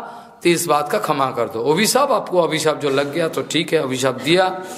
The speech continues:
इसका लिए मेरा कोई, ठीक है, अभिशाप दिया आप। इसके बाद विमान में चढ़कर चले गए। लेकिन जो गिरीश है, शंकर भगवान बड़ा उदासीन बन गए। शंकर भगवान ने देवी को बताया, देवी,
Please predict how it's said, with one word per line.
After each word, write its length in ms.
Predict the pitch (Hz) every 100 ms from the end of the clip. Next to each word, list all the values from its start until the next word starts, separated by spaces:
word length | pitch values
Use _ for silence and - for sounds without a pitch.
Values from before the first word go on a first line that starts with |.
| - - - - 175
इसका 260 | 160 208
लिए 200 | 190 180
मेरा 260 | 170 156 143
कोई, 380 | 139 135 120 120 - - - - _ _
ठीक 200 | - 208
है, 280 | 127 107 - -
अभिशाप 340 | 131 131 123
दिया 260 | 101 113 -
आप। 220 | - - - - - - - - - - 196
इसके 340 | 196 - 214
बाद 280 | 196 190 170
विमान 300 | 180 180 180
में 180 | 170 170
चढ़कर 680 | 160 156 233 277 - - -
चले 280 | 143 143 151
गए। 400 | 151 156 156 - - - - - - - - -
लेकिन 300 | 185 214 208
जो 140 | 202
गिरीश 520 | 165 175 208 269 -
है, 160 | 170 165
शंकर 440 | 156 165 170 196
भगवान 520 | 151 151 143 139 139 135 135 - - - - - - - - - -
बड़ा 220 | 156 175
उदासीन 600 | 185 180 208 208 202 226 170
बन 160 | 139
गए। 180 | 110 107 - - - - - - - - - - - - -
शंकर 340 | 180 185 202
भगवान 400 | 170 180 180 180
ने 80 | 180
देवी 280 | 170 170 180
को 120 | 175
बताया, 280 | 160 160 165
देवी, 460 | 160 165 226 240